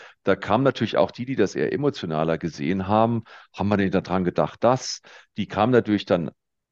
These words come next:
der Part kam auch zum Tragen und der hat natürlich dazu beigetragen, dass das Paket vielleicht insgesamt dann runder wurde, als wenn es jetzt nur, als es geworden wäre, wenn es jetzt nur die rationalen Typen das entschieden hätten, muss man auch fairerweise sagen.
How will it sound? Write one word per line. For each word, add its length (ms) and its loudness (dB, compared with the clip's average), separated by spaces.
der 100 4
Part 360 -4
kam 180 -10
auch 220 2
zum 240 -16
Tragen 400 -6
und 80 -8
der 100 -6
hat 80 -10
natürlich 240 -10
dazu 260 -10
beigetragen, 460 -2
dass 140 -4
das 80 -10
Paket 340 -8
vielleicht 220 -6
insgesamt 480 -6
dann 200 -6
runder 400 -2
wurde, 360 -2
als 220 -4
wenn 80 -6
es 60 -12
jetzt 200 -10
nur, 460 -2
als 200 0
es 60 -16
geworden 340 0
wäre, 180 0
wenn 120 -4
es 40 -4
jetzt 200 -8
nur 100 -4
die 260 -8
rationalen 480 -2
Typen 260 -12
das 240 -6
entschieden 460 -10
hätten, 400 -14
muss 180 -10
man 120 -4
auch 100 -6
fairerweise 500 -16
sagen. 280 -20